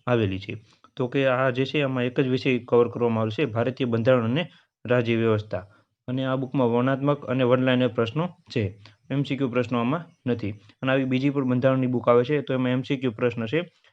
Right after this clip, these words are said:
એ પણ આપણે રિવ્યૂ કરેલા છે. ક્લાસ થ્રી બુક લિસ્ટમાં તમે જશો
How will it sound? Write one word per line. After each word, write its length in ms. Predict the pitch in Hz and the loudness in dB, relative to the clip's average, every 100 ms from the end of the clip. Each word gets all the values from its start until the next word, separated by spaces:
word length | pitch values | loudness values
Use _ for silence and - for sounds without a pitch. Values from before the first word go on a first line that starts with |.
| _ 131 | _ -4
એ 80 | |
પણ 160 | 131 135 | -2 0
આપણે 240 | 127 127 | 0 0
રિવ્યૂ 240 | 123 127 127 | 2 2 0
કરેલા 320 | 147 151 131 | 2 2 2
છે. 120 | 110 | 0
ક્લાસ 280 | 107 131 131 | 0 0 0
થ્રી 140 | 135 | -4
બુક 220 | 131 127 131 | -4 -4 -6
લિસ્ટમાં 260 | 131 127 | -4 -4
તમે 180 | 127 127 | -2 -2
જશો 380 | 135 143 127 | -2 -2 -4